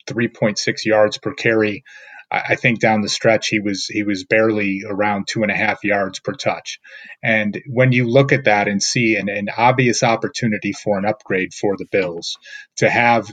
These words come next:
Devin Singletary paired with somebody like a J K Dobbins, to me, that's the type of piece that would make the Buffalo Bills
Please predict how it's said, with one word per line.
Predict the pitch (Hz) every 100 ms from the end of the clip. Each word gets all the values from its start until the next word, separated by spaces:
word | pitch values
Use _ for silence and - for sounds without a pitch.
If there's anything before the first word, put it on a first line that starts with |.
| -
Devin | 120 120 123
Singletary | - 113 113 - 107 98
paired | - 120 110 104
with | 95
somebody | - 117 117 104
like | 104 104
a |
J | - 107 101
K | 104 90
Dobbins, | 101 101 - 90 92 - - - - _
to | - 123
me, | 127 147
that's | 131 123 135 -
the | 117
type | 123 113
of | 98 -
piece | 117 104 -
that | - 101
would | 101 98
make | 107 110 -
the | 101
Buffalo | 113 113 - 104 101 -
Bills | 101 98 90